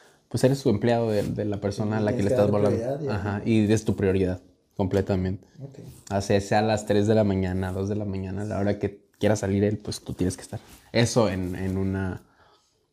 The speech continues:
Speaker 1: eso si vuelas en una, para un avión privado, ya si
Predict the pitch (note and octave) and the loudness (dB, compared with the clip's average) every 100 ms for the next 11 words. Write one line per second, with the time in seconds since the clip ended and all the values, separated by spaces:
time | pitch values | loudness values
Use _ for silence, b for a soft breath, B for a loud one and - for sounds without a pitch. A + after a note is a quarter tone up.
0 | _ _ _ _ _ - A#2 A2+ A2+ G#2+ | _ _ _ _ _ -4 0 4 6 6
1 | A2 A2 G2+ G2+ F#2+ G#2+ G2+ G#2 G#2 G#2 | 6 4 4 2 4 6 8 6 4 4
2 | - - B2 G#2 G#2 A2 G#2 - | 4 6 6 4 -2 -4 -6 -10